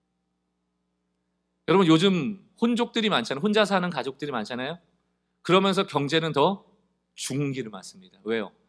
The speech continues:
옛날에 집에서 같이 살 때는 차 한 대면 돼요. 상 하나면 돼요. 컴퓨터 한 대면 돼요.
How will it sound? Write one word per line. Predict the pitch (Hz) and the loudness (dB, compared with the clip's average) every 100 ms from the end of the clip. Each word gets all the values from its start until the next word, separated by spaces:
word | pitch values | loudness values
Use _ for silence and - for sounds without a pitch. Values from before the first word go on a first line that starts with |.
| _ _ _ - | _ _ _ -8
옛날에 | 139 175 170 | 0 0 0
집에서 | 156 165 | -2 -4
같이 | 175 127 - | -4 -8 -4
살 | 165 147 | -4 -2
때는 | 151 160 135 | -2 -2 -6
차 | - - | -8 -6
한 | 175 | -4
대면 | 170 160 | -6 -6
돼요. | 107 98 90 _ _ _ _ _ _ _ _ _ _ _ - | -8 -10 -14 _ _ _ _ _ _ _ _ _ _ _ -12
상 | - 180 | 0 2
하나면 | 185 190 190 160 | 4 0 0 -2
돼요. | 123 104 - _ - | -4 -4 -10 _ -8
컴퓨터 | 180 180 | -8 -6
한 | 175 | -8
대면 | 160 160 139 | -6 -8 -8
돼요. | 101 90 | -12 -14